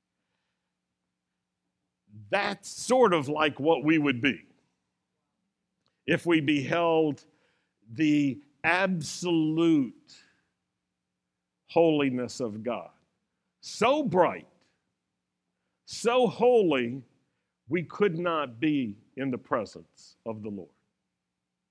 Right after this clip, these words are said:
No one can see that and live. And so what do we see? We see that God, who knows that about us, is able to enter into our world and to embody himself in such a way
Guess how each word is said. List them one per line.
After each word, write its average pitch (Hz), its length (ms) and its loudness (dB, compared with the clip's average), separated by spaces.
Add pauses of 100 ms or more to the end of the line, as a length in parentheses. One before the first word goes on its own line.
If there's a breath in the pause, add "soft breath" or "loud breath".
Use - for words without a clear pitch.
(1120)
No 139 140 0
one 127 180 -2
can 110 180 -10
see 123 260 -6
that 101 220 -8
and 95 240 -12
live. 92 120 -18 (2000)
And 156 120 -4
so 180 120 2
what 170 260 -2
do 202 100 -4
we 170 160 -2
see? 180 280 -4
We 156 160 -2
see 196 220 -6
that 151 220 -4
God, 170 500 -4 (320 soft breath)
who 170 100 2
knows 170 420 2
that 170 240 -2
about 160 440 -4
us, 147 280 -4 (320 soft breath)
is 175 340 2
able 185 680 -2
to 185 300 -4
enter 185 460 -2
into 180 360 -2
our 165 240 2
world 175 560 0 (120)
and 165 360 -4
to 170 340 -2
embody 165 760 -2
himself 151 640 -6
in 147 140 -6
such 151 340 -8
a 147 60 -6
way 143 360 -10